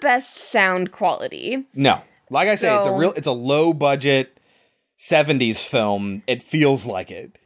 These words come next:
Speaker 1: I feel like he was not considering that. And if I didn't have the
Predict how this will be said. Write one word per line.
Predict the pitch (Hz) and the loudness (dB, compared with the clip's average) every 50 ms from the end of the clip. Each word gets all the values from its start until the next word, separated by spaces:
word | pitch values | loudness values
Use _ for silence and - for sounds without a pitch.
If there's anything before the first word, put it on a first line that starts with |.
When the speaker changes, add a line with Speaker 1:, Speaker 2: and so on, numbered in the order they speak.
| _ _ - | _ _ -2
Speaker 1:
I | 254 262 | -2 -2
feel | 262 - 302 311 | 0 -2 -2 0
like | 320 320 311 | 0 0 -2
he | - 302 294 | -4 -6 -6
was | 262 262 277 247 240 | -4 -4 -4 0 2
not | 240 226 220 220 233 220 214 208 202 - - - | 2 2 2 2 0 0 2 0 0 0 -2 -8
considering | - 262 214 202 - - - 208 185 180 175 175 175 175 165 165 | -8 -6 -4 -4 -4 -2 -2 -2 0 0 -2 -2 -2 -4 -6 -4
that. | 170 143 104 85 76 - - _ - | -2 0 0 0 -2 -4 -6 _ -2
And | 208 214 208 202 202 196 196 196 185 - - _ - | 0 2 4 2 2 0 -4 -8 -10 -12 -16 _ -2
if | 220 220 220 220 - - - _ _ _ _ _ - | -2 -2 -2 -4 -12 -20 -20 _ _ _ _ _ -6
I | 226 208 240 285 | -2 0 0 0
didn't | 302 370 392 403 349 262 | -2 -4 -6 -6 -6 -8
have | - 220 208 185 185 175 - 311 330 330 330 - - - - - - _ | -6 -4 0 0 2 2 0 -2 -4 -8 -14 -16 -16 -16 -18 -20 -20 _
the | - 233 262 - 214 202 196 196 190 185 185 247 226 | -18 -14 -4 0 0 2 2 2 2 2 2 0 -2